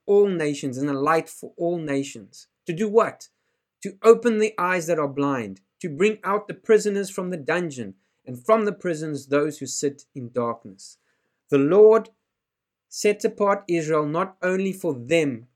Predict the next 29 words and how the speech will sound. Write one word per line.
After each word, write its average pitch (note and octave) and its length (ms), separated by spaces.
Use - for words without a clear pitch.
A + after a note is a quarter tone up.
to - 80
be C#3+ 160
an D3+ 140
example, C#3 520
to - 220
illustrate F3 560
the D3 80
benefits D#3 880
of C3 180
the - 40
intimacy C#3+ 560
of A#2+ 160
the A#2 60
Lord. A#2 380
See, - 320
I D#3+ 80
think G#3+ 200
sometimes G3+ 560
we G3 120
believers, F#3+ 680
we E3 100
think F#3 260
we're D3+ 300
just G3 180
meant F3+ 240
to D#3+ 60
be E3 160
a D3 80
billboard F3+ 640